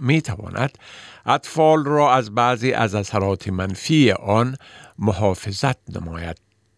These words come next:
من دیدم که وقتی یک مریضی زودتر تشخیص گردد، می‌تواند مسیر زندگی یک شخص خردسال را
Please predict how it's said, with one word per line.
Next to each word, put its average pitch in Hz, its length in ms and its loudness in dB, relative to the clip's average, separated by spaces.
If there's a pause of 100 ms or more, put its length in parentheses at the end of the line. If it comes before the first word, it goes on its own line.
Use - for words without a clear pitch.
(4000)
من 160 260 0
دیدم 156 460 0
که 117 200 -2
وقتی 139 460 -2
یک 135 300 2
مریضی 104 580 0
زودتر 107 520 -2
تشخیص 101 540 -6
گردد، 98 480 -4 (580)
می‌تواند 120 600 0
مسیر 127 440 2
زندگی 101 680 0
یک 101 420 0
شخص - 420 -6
خردسال 101 840 -2
را 98 440 2